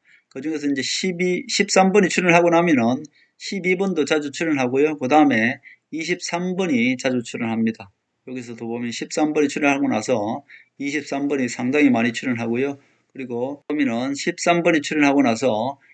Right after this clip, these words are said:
이십삼 번과 함께 꼭 이렇게 출연을 하죠. 십삼 번이 출연하고 나면은 십이 번도 자주 출연하고 이십삼 번도 꼭 출연하게 됩니다. 그래서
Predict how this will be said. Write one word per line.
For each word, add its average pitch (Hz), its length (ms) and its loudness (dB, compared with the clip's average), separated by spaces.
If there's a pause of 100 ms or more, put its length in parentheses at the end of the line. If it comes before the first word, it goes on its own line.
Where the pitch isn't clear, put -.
(120)
이십삼 143 540 -4
번과 139 220 2
함께 127 280 -4
꼭 127 240 -2
이렇게 123 240 -2
출연을 139 300 -2
하죠. 123 440 -4 (180)
십삼 185 400 -2
번이 185 140 0
출연하고 170 360 2
나면은 160 600 2 (280)
십이 185 400 -2
번도 180 260 2
자주 135 280 -2
출연하고 123 760 0
이십삼 139 540 0
번도 143 260 0
꼭 143 200 -4
출연하게 139 420 0
됩니다. 107 340 -4
그래서 113 260 -12